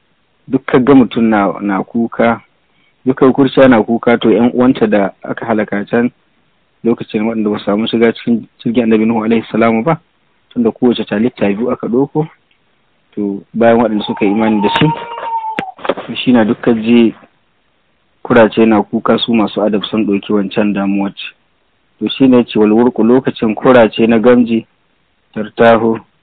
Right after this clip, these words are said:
suna nishaɗi, listaja, a kan rera waƙa, sai su tuna min damuwata ta son Annabi sallallahu alaihi wasallama, in su suna tuna ƴan uwansu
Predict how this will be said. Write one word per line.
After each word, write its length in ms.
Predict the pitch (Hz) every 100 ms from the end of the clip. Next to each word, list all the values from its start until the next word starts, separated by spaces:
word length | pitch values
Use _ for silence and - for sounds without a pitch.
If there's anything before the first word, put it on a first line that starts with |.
| _ _ _ _ _
suna 280 | - 113 110
nishaɗi, 420 | 101 - 120 110
listaja, 480 | 104 - 113 104 98
a 120 | 87 95
kan 400 | - 107 95 92
rera 240 | 104 98
waƙa, 420 | 101 101 95 95
sai 120 | 123 113
su 80 | 104
tuna 260 | - 117
min 200 | 104 104
damuwata 720 | 98 101 113 135 135 143 135 _ _ _ _ _ _ -
ta 80 | -
son 160 | -
Annabi 280 | 98 92 110 104
sallallahu 320 | 104 98 95
alaihi 80 | 123
wasallama, 320 | 120 113 98
in 100 | 120
su 160 | - 127
suna 280 | 139 123
tuna 220 | - 120 101
ƴan 260 | 107 113
uwansu 440 | 127 143 151 143